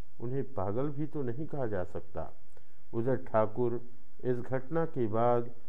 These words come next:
सहज भाव से बातचीत और हास परिहास करते, करने लगे। खिला पिलाकर तरह तरह से स्नेह प्रदर्शन करके भी मानो उनका जी नहीं भरता था।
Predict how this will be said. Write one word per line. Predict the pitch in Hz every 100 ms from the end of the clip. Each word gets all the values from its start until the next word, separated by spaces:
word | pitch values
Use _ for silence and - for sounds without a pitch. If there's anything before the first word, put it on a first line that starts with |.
| - - -
सहज | 147 165 120
भाव | 113 123 120
से | - 104 87 101 - 95
बातचीत | 107 127 - 131 131 135 - - - -
और | 123
हास | 113 - 117 127 -
परिहास | 110 98 104 117 - -
करते, | 110 104 127
करने | - - 117 123 127
लगे। | 92 82 82 - - - - - - -
खिला | - 151 156
पिलाकर | 151 - - 139 139 135 147 143 147 - - - -
तरह | 156 170
तरह | 165 156 156
से | 151 143
स्नेह | - 160 165
प्रदर्शन | 165 147 123 123 143 139
करके | 131 117 120 143
भी | 135 127 98 101 - - -
मानो | 110 127 135 123
उनका | 117 110 123
जी | 113 113 127 127
नहीं | 110 113
भरता | 120 - 92 98 87
था। | - 85 -